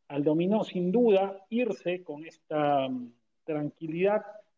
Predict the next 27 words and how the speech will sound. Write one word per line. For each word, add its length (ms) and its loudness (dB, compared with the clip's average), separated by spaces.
de, 360 -12
de 240 -6
ya 160 6
tener 340 4
prácticamente 500 -2
todo 200 2
resuelto 440 0
en 80 -2
lo 80 -2
doméstico. 560 0
Es 120 -2
un 120 -6
estímulo 440 -6
importante 480 -4
para 180 0
un 100 2
equipo 200 2
que 100 -14
ha 20 -20
sabido 280 2
afrontar 520 -2
los 320 2
dos, 260 6
eh, 360 -6
frentes, 680 2
y 380 2
además, 580 2